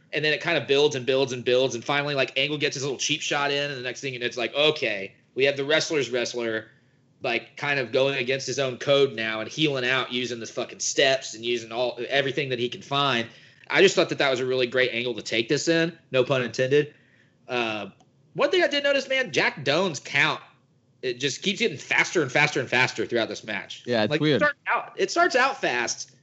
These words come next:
Speaker 1: and then it just keeps speeding up.
Speaker 2: Yeah.
Speaker 1: I just, I thought that was very strange for a referee, especially somebody like Doan. He's been with the company for forever.
Speaker 2: Yeah.
Speaker 1: But, uh, they do the ref bump for the Angle tap out, which I thought was genius, and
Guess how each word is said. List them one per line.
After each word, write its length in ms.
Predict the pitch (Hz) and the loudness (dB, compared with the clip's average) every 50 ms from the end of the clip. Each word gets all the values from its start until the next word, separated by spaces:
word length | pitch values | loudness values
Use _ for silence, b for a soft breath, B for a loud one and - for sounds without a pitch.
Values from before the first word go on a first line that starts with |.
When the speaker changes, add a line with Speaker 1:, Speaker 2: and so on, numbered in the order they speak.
| _ - | _ -4
Speaker 1:
and 120 | 175 165 180 | -2 -2 0
then 80 | 202 | -2
it 120 | 262 269 202 | -4 -4 -4
just 160 | 240 220 - | -6 -8 -4
keeps 220 | - 196 202 208 - | -4 -4 -4 -4 -4
speeding 420 | - - 180 180 160 131 120 120 | -6 -4 -2 0 0 0 0 -2
up. 220 | 117 92 71 - - | -4 -6 -6 -10 -6
Speaker 2:
Yeah. 320 | 107 113 117 110 104 92 90 - _ _ _ _ _ _ _ _ _ - | -2 0 0 0 0 -2 -4 -8 _ _ _ _ _ _ _ _ _ -4
Speaker 1:
I 120 | 139 139 151 | -2 0 0
just, 220 | 160 156 135 - - | -2 -2 -4 -2 0
I 120 | 147 147 | 0 2
thought 180 | - 175 170 151 | 4 4 4 4
that 140 | 156 151 139 | 2 0 0
was 100 | 135 123 | 0 0
very 220 | 131 135 135 131 | 2 4 4 4
strange 460 | 123 - - 131 131 131 131 123 - | 4 4 2 2 4 4 2 2 0
for 80 | - 127 | 0 2
a 40 | 120 | 2
referee, 640 | 120 123 120 120 131 131 131 131 127 127 123 - - | 2 2 2 0 2 4 6 8 8 6 4 0 -2
especially 380 | 131 113 - 196 196 - 214 190 | -4 0 2 2 2 2 2 2
somebody 260 | - 220 190 185 175 | 0 0 2 2 2
like 200 | 151 139 120 107 | 2 2 0 -2
Doan. 220 | 120 131 156 151 127 | -2 -2 -2 -2 -2
He's 120 | 127 123 | -6 -6
been 100 | 127 135 | -6 -6
with 100 | 135 123 | -6 -8
the 60 | - - | -8 -10
company 200 | 131 131 127 110 | -10 -8 -8 -8
for 140 | - 107 | -8 -10
forever. 380 | - 104 107 120 131 120 107 B B B B B B B B B B - | -8 -4 -2 -2 0 -2 -2 B B B B B B B B B B -16
Speaker 2:
Yeah. 200 | 95 87 85 - | -12 -12 -6 -2
Speaker 1:
But, 200 | 131 135 131 127 | 0 2 2 2
uh, 280 | 123 123 117 113 110 101 - _ _ _ _ _ _ _ _ _ _ _ _ _ _ _ _ - | 0 0 0 -2 -2 -4 -10 _ _ _ _ _ _ _ _ _ _ _ _ _ _ _ _ -2
they 140 | 139 131 | -2 0
do 120 | - 214 240 | 2 2 4
the 60 | 233 | 4
ref 200 | 214 202 190 - - | 6 4 4 4 4
bump 280 | 165 165 165 165 - | 2 2 2 2 -2
for 80 | - 127 | -4 -4
the 120 | 127 127 | -2 0
Angle 220 | 151 160 156 156 139 | 0 0 0 -2 -2
tap 280 | - 156 143 139 135 | -2 0 0 0 0
out, 240 | 147 143 139 139 120 | 0 2 2 0 0
which 120 | 127 117 131 | -2 -4 -4
I 60 | 127 | -4
thought 200 | 120 147 135 - | -4 -4 -6 -6
was 120 | 123 - | -8 -8
genius, 600 | - 123 127 127 127 127 123 120 113 - - - - | -6 -6 -6 -4 -4 -4 -4 -4 -4 -6 -10 -14 -8
and 380 | - 123 120 117 117 113 113 | -6 -4 -4 -2 -4 -6 -10